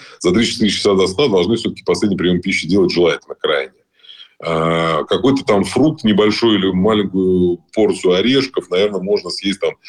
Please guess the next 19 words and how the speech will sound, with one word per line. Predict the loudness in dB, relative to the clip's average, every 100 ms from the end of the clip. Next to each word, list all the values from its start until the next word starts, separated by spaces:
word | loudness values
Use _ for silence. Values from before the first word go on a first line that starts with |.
| -18 -14 -2
меньше | 0 0 0
горсти, | 2 2 0 -4
наверное, | 0 2 2 2
и |
незадолго | 2 2 2 2 2 0
до | 0
сна | -2 -2 0
ничего | 0 -2 -2 -2
сверхстрашного | -2 -4 -2 -4 -4 -14
не | -16
будет. | -18 -20 -20 _ _ -6 -4 -4 -6 _ _ _ _ _ -6
Однако | 0 0 0 0
злоупотре-, | -2 -2 0 0
зло-, | 2 0 0
злоупотреблять | 0 0 0 -2 0 0 -2
этим | -6 -8
всё-таки | -6 -6 -6 -4
не | 0 0
советую. | 2 0 -2 -6 -10